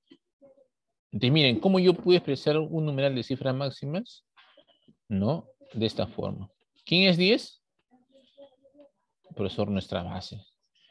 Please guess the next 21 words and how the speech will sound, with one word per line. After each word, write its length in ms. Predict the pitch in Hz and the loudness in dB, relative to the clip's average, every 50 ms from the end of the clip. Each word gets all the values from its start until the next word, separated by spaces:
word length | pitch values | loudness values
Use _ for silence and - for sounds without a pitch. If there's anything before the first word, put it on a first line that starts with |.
| _ _ _ _ _ _ | _ _ _ _ _ _
¿Quién 200 | - 127 139 143 | -2 2 4 6
es 40 | |
el 80 | 160 160 | 6 6
exponente? 680 | 156 147 - 131 131 143 151 147 143 160 208 285 - _ _ _ _ _ _ _ _ _ _ _ _ _ _ _ - | 4 4 4 2 2 4 2 2 2 0 -2 -2 -4 _ _ _ _ _ _ _ _ _ _ _ _ _ _ _ -2
El 120 | 107 110 | 0 0
exponente 520 | 107 104 - - 101 98 107 120 123 139 147 | 0 -2 -4 -4 -4 -2 -2 -2 -2 -4 -2
me 100 | 135 117 | -2 -2
indica 540 | 104 98 95 104 101 - - 143 180 180 - _ _ - _ _ | -2 -2 -2 -4 -4 -4 -4 -4 -4 -6 -12 _ _ -20 _ _
cuántas 440 | _ 104 98 101 110 104 - 120 - | _ -2 -2 -2 0 0 0 -2 -2
cifras 380 | - - 104 - - - 95 | -2 -4 -4 -2 -4 -6 -4
máximas 480 | - 92 92 95 - - - 101 101 - | -4 -6 -6 -6 -8 -10 -12 -12 -10 -4
tiene, 340 | - 156 165 147 123 120 - _ _ _ _ _ _ _ _ _ _ _ _ _ _ _ _ _ _ _ _ _ | -2 0 0 0 -2 -4 -8 _ _ _ _ _ _ _ _ _ _ _ _ _ _ _ _ _ _ _ _ _
¿no? 360 | - 95 107 139 208 - _ _ _ _ _ _ _ _ _ _ _ - _ _ _ _ _ _ _ _ _ | -2 0 0 0 0 -4 _ _ _ _ _ _ _ _ _ _ _ -20 _ _ _ _ _ _ _ _ _
Y 120 | - 131 110 | -8 -8 -8
siempre 400 | - - 127 123 123 123 131 120 | -2 0 0 0 2 2 2 2
menos 340 | 113 107 101 98 - - - | 2 2 0 0 -2 -4 -4
uno, 220 | 127 127 135 131 | -2 -2 0 -2
menos 320 | 120 107 101 101 98 - - | -2 -2 -4 -4 -6 -6 -4
uno, 160 | 117 113 113 | -4 -2 -2
menos 340 | 104 95 95 98 - - - | -2 -4 -6 -8 -10 -14 -20
uno. 80 | - | -20